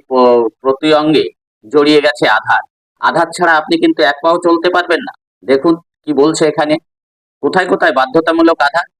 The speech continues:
যদিও আধার নাগরিকত্ব বা জন্ম তারিখের প্রমাণ নয়, তবুও এটি একাধিক গুরুত্বপূর্ণ সরকারি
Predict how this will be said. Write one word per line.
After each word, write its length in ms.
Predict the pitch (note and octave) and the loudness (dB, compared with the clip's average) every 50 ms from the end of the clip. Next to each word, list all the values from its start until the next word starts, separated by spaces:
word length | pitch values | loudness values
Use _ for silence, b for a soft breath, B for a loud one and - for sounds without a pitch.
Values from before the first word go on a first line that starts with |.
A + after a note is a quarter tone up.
| _ _ _ _ _ _ G2 C3 | _ _ _ _ _ _ -2 0
যদিও 280 | C3+ C#3 D3+ F3 E3+ | 2 2 4 2 2
আধার 260 | D3+ - C3+ E3 E3+ | 2 0 -2 -2 -2
নাগরিকত্ব 720 | D#3+ C#3 C3+ C3 C#3 D3 D#3 D#3+ E3 D#3+ - _ C3 - - _ _ _ - | 0 -2 -2 0 0 0 0 0 -2 -2 -4 _ -14 -20 -20 _ _ _ -4
বা 100 | C3 B2+ | -4 0
জন্ম 340 | A#2+ C3 B2+ C3+ D3 D#3+ D#3+ | 0 0 0 2 2 0 0
তারিখের 360 | E3 E3 D#3+ D#3+ - D#3+ D3+ - | 0 -2 -2 -2 -2 -4 -4 -2
প্রমাণ 260 | _ C3+ C3+ C#3 C#3 C3+ B2 B2 | _ -2 0 0 0 0 0 0
নয়, 180 | C3+ C3+ - - - _ _ _ _ _ _ _ | 0 0 -2 -6 -12 _ _ _ _ _ _ _
তবুও 480 | - C3 C4 C#3 D#3+ F3+ E3+ B2+ - - - _ _ _ _ _ _ | -2 -2 2 4 4 4 4 2 -2 -6 -10 _ _ _ _ _ _
এটি 460 | C3+ C#3 C#3 C#3 D#3+ E3 D#3+ D3 - - _ | -2 -2 0 2 4 2 2 2 -2 -6 _
একাধিক 420 | - C3 - - D#3 D3+ D#3+ D#3+ C3+ | -4 -4 -2 -2 0 0 0 0 0
গুরুত্বপূর্ণ 640 | A2+ C3+ D3+ D#3 - _ E3+ D#3+ D#3 D#3+ E3 D#3+ D#3 | 2 0 0 0 0 _ -6 -2 2 4 4 4 4
সরকারি 520 | D3+ - - C3 C3 - - D3+ D#3 D#3+ | 2 0 -2 -2 -2 0 0 0 0 0